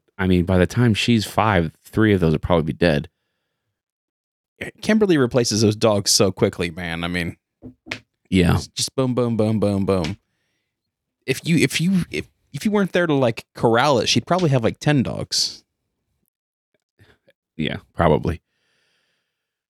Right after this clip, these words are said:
Speaker 1: It's like every other day or so she'll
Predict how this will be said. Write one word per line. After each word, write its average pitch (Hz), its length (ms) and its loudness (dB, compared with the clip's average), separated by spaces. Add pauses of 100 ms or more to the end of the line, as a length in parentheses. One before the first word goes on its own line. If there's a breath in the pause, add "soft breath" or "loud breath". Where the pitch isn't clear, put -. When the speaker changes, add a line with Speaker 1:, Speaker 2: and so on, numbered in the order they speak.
(220)
Speaker 1:
It's - 200 -4
like 92 200 -2 (540)
every 110 400 0
other 90 200 2
day 85 260 2
or 78 80 0
so 78 240 -2
she'll 80 440 -2